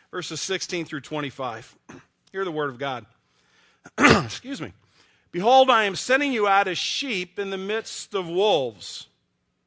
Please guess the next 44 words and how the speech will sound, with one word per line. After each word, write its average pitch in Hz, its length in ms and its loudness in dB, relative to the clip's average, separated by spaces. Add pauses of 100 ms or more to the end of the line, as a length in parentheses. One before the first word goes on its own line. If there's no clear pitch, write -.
(240)
So 226 180 2
be 208 140 -2
wise 233 420 4
as 254 140 -4
serpents 185 920 -4
and 202 220 -2
innocent 233 460 -2
as 170 120 -8
doves. 175 540 -6 (760)
Beware 214 320 8
of 185 100 4
men, 208 340 4
for 196 160 -4
they 208 160 4
will 214 100 6
deliver 202 360 2
you 190 180 0
over 214 160 2
to 180 140 -8
the 160 100 -4
courts 208 380 0
to 170 100 -10
flog 202 420 0
you 170 140 -4
in 175 60 -4
their 170 120 -6
synagogues, 170 680 -2 (260)
and 190 140 -4
you 247 80 -2
will 262 100 0
be 220 140 -2
dragged 208 360 4
before 196 280 -4
governors 233 540 0
and 170 160 -10
kings 202 420 -8
for 202 180 -4
my 220 240 -2
sake, 170 360 -2
to 185 100 -10
bear 196 180 0
witness 254 400 -4
before 240 420 2
them 170 380 -2